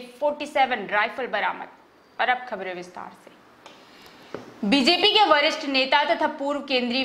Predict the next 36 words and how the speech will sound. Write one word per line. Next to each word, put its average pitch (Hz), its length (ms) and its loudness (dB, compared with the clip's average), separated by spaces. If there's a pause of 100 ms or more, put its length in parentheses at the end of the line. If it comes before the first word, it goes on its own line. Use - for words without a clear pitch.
(140)
वित्त 330 280 0
मंत्री 247 460 0
अरुण 240 320 2
जेटली 262 460 -2
लंबे 214 260 -2
समय 233 300 -2
से 240 160 -6
बीमार 214 460 0
चल 294 120 2
रहे 262 180 2
हैं। 269 460 -6
नौ 269 220 4
अगस्त 240 400 2
को 233 120 -2
उन्हें 226 280 -6
एम्स 262 280 -6
में 208 140 -8
भर्ती 214 300 -6
कराया 196 340 2
गया - 100 -8
था। - 180 -18 (260)
विशेषज्ञ 226 560 0
डॉक्टरों 214 480 2
की 254 140 -8 (140)
टीम 233 320 -2
उनके 214 260 -4
उपचार 220 500 2
पर 202 160 2
नजर 208 300 4
रख 277 160 0
रही 269 140 2
है। 208 160 -6 (540)
वह 370 280 4
आईसीयू 262 420 2
में 339 140 4
है। 320 140 0